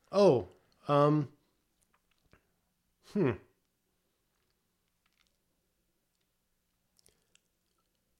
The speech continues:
I've always viewed death as relief.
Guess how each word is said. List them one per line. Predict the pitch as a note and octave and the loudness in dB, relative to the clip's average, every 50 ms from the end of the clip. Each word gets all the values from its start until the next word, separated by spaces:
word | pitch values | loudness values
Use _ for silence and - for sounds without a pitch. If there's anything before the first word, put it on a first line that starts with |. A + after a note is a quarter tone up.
| _ - | _ -4
I've | C#3 D#3+ F#3 F#3+ F#3+ | 0 0 0 2 2
always | F3+ F3+ F3+ E3+ D#3+ C3+ | 2 4 4 4 2 0
viewed | B2 C3 C#3 C#3 C#3 C3 A#2+ - - - - - - - C3 A#2 | -2 0 0 0 0 0 -2 -8 -16 -18 -20 -20 -18 -16 -8 -4
death | C3+ B2+ B2 C3 - - - - - | -2 -2 -2 -4 -8 -14 -20 -12 -8
as | B2+ A#2+ A#2 A2+ A2 A2+ A2 A2+ A2+ A2+ A2 G#2+ G#2 - - - - - _ _ _ _ _ _ _ _ _ _ _ _ _ _ _ _ _ _ - | -6 -4 -4 -2 -4 -4 -4 -4 -4 -4 -6 -8 -10 -12 -14 -14 -16 -20 _ _ _ _ _ _ _ _ _ _ _ _ _ _ _ _ _ _ -14
relief. | - A#2 A#2 G#2+ G2+ A2+ A2 G#2 - - - - - | -10 -8 -8 -6 -6 -8 -8 -10 -12 -18 -20 -20 -20